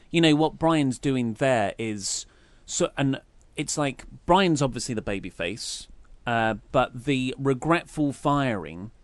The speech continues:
should be that the people he's regretfully firing should be, like, babyfaces who have overstepped their bounds. I didn't, I get, it j-, j-, just didn't, based on the severity of what happened last week with Shane,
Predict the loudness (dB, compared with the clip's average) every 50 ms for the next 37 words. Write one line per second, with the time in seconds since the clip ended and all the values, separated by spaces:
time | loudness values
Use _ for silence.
0 | _ _ _ _ _ _ _ _ -10 -6 -4 -2 -2 -2 -2 0 0 0 0 0
1 | -2 -4 -6 -8 -12 _ -20 -8 -4 -4 -4 -4 -4 -6 -2 -2 -2 -2 -2 -4
2 | -4 -6 -6 -4 -4 -4 -2 0 -2 -2 -2 -2 -6 -6 -6 -6 -4 -4 -2 -2
3 | -2 -2 -2 -4 -4 -6 -6 -8 -6 -6 -6 -4 -2 -2 -4 -4 -6 -10 -20 _
4 | _ _ _ -20 -20 -20 _ _ _ -2 0 0 0 2 0 -2 -4 -4 -6 -6
5 | -6 -8 -10 -8 -4 -2 -2 0 0 -2 -2 -2 -4 -6 -6 -6 -6 -6 -6 -6
6 | -6 -4 -4 -4 -6 -6 -10 -12 -12 -14 -14 -16 -16 -14 -6 -2 0 2 2 2
7 | 0 -6 -12 -20 -20 _ _ _ -20 _ -8 -8 -6 -4 -6 -6 -8 -12 -12 -14
8 | -14 -14 -12 -10 -8 -8 -4 -2 -2 -2 -4 -4 -10 -18 -18 -20 -20 -8 -4 -2
9 | -2 0 0 0 0 0 0 2 0 0 2 4 4 6 6 4 2 2 0 -2
10 | -2 -2 -4 -6 -4 -4 -6 -4 -2 -2 0 0 0 0 -2 -4 -4 -4 -4 -4
11 | -4 -4 -6 -4 -4 -2 0 0 0 0 0 -2 -4